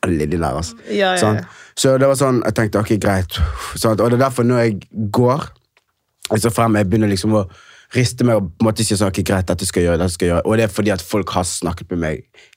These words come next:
Speaker 1: hele veien, sant?
Speaker 2: Ja, ikke sant.
Speaker 1: Fordi at jeg sa til dem, «Vet du hva, jeg, jeg tror jeg må bare stå over her, liksom.» Det er sånn, selv om de sier det er sikkerhet, tenk hvis.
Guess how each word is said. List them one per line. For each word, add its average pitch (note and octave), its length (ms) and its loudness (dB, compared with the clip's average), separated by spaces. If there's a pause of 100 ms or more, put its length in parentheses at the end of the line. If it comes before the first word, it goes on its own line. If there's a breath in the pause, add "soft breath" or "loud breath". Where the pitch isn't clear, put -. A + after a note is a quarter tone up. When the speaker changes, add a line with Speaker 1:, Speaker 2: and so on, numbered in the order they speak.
(120)
Speaker 1:
hele G2 400 0
veien, E2+ 340 0
sant? - 160 -4
Speaker 2:
Ja, G#3+ 200 0
ikke F#3+ 120 -10
sant. F3+ 240 -8
Speaker 1:
Fordi A2+ 140 2
at A2 180 -2
jeg A2 160 2
sa G#2+ 160 0
til F#2 160 -4
dem, G2 40 2
«Vet G#2 100 2
du E2+ 80 -4
hva, F2 220 0
jeg, F#2 240 0 (320)
jeg G#2 160 0
tror A#2 220 2
jeg G2+ 100 0
må G#2 160 2
bare F#2+ 220 2
stå - 220 -6
over F2 220 2
her, E2 220 0
liksom.» D#2+ 320 -4
Det F#2 100 0
er F#2 100 -2
sånn, F2 200 -2 (880 soft breath)
selv A#2+ 260 0
om A2 60 2
de A2 100 2
sier G#2+ 240 0
det G#2 120 4
er - 20 0
sikkerhet, G2 520 -2 (300)
tenk F#2+ 280 -2
hvis. - 420 -2